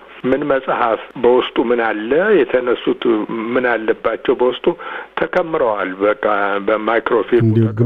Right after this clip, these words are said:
Speaker 1: ተከምረዋል።
Speaker 2: ቤት ውስጥ ማለት ነው።
Speaker 1: አዎ፣ ግምጃ ቤት ውስጥ ተከምረዋል። በ-፣ እንደ ሳጥን፣ በደንብ ደንበኛ ሳጥን ተ-፣ እንደ ድሮወር ተበጅቶለት በዚያ ውስጥ ተከምረዋል። እና ምን አለ ዳይሬክተሩ፣ «እነዚህ ካታሎግድ መሆን አለባቸው።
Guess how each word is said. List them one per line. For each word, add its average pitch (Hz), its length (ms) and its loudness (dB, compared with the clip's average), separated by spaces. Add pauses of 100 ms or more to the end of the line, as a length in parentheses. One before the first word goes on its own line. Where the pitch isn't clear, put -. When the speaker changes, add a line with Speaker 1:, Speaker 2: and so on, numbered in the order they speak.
(100)
Speaker 1:
ተከምረዋል። 113 180 6
Speaker 2:
ቤት 113 140 2
ውስጥ - 200 -4
ማለት 101 260 4
ነው። 107 120 -4 (560)
Speaker 1:
አዎ፣ 123 360 2
ግምጃ 104 300 -4 (140)
ቤት 120 220 2
ውስጥ 165 240 2
ተከምረዋል። 123 640 -2
በ-፣ 104 180 0
እንደ 110 200 -2 (680)
ሳጥን፣ 120 440 0
በደንብ 131 440 0
ደንበኛ 110 540 -2
ሳጥን 107 380 -2
ተ-፣ 110 200 -2 (300)
እንደ 110 240 -4
ድሮወር 120 480 2
ተበጅቶለት 123 920 0 (480)
በዚያ 120 340 2
ውስጥ 120 240 -2
ተከምረዋል። 101 760 -2 (240)
እና 127 200 0 (320)
ምን 131 260 2
አለ 110 220 2 (120)
ዳይሬክተሩ፣ 107 640 2 (340)
«እነዚህ 147 600 2 (680)
ካታሎግድ 139 680 -2
መሆን 104 320 -2
አለባቸው። 90 840 -4